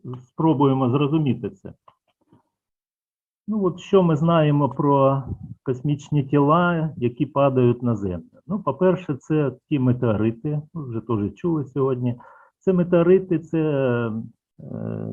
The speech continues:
небесні тіла, які знаходять на Землі і які відрізняються по своєму складу від, е,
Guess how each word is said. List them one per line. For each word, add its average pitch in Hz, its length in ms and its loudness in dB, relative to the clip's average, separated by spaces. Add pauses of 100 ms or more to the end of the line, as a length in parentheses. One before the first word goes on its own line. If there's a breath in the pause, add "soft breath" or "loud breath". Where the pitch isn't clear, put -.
небесні 131 520 4
тіла, 139 400 2
які 131 380 -2
знаходять 110 580 0 (380 soft breath)
на 117 120 4
Землі 135 500 6 (640)
і 147 220 -2
які 127 300 0
відрізняються 131 1000 -2
по 104 160 -6
своєму 107 360 0
складу 117 640 0 (220)
від, 120 380 -8
е, 104 320 -2